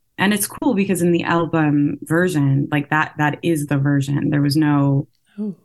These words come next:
Speaker 1: there was no demo to, like, redoing it. Like, that's the demo.
Speaker 2: Yeah. And it just came together.
Speaker 1: Yeah.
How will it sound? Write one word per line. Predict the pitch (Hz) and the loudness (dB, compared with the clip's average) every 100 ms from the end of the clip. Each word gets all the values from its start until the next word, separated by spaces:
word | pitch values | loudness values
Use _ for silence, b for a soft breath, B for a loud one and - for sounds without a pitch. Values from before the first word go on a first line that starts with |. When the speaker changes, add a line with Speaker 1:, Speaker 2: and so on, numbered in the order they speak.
| - | -4
Speaker 1:
there | 180 | 0
was | 175 | 2
no | 160 | 0
demo | 139 160 160 147 147 | 0 0 2 2 0
to, | 139 143 | 0 0
like, | 143 139 | 0 0
redoing | 156 147 165 151 147 139 139 | 0 0 2 2 2 2 0
it. | 139 | -2
Like, | 139 135 | -2 -2
that's | 143 135 - - | 0 -2 -4 -4
the | 143 | 0
demo. | 139 131 - - - _ | 2 0 -2 -10 -14 _
Speaker 2:
Yeah. | 190 175 170 151 165 78 | -4 -2 -2 -4 -6 -8
And | 170 | -4
it | 165 | -2
just | 165 156 - - | -2 -4 -8 -8
came | 170 165 | -4 -2
together. | 170 165 151 156 147 151 - | -2 -4 -2 -4 -6 -8 -4
Speaker 1:
Yeah. | 269 254 190 151 | 0 2 2 0